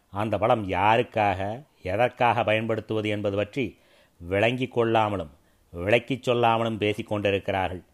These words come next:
சீனாவின் ஆக்கிரமிப்புக்கு எதிராக மத்திய அரசுக்கு வலிவு தேவை என்றால் நிச்சயம் அந்த வலிவை தேடித்தர தயார். இப்படி கள்ளக்குறிச்சி சர்க்கரை ஆலையிலிருந்து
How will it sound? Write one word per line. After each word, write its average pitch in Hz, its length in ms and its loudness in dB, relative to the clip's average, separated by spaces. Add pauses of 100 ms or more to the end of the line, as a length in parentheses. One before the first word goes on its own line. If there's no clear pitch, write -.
(460)
சீனாவின் 110 560 0
ஆக்கிரமிப்புக்கு 110 760 -2
எதிராக 110 380 2 (500)
மத்திய 107 400 0
அரசுக்கு 110 360 -2
வலிவு 110 280 0
தேவை 107 240 4
என்றால் 104 460 0 (460)
நிச்சயம் 104 500 0
அந்த 117 200 0
வலிவை 107 280 0
தேடித்தர 113 500 -2 (100)
தயார். 98 380 0 (480)
இப்படி 110 360 -2
கள்ளக்குறிச்சி 127 640 0
சர்க்கரை 120 420 2
ஆலையிலிருந்து 113 640 2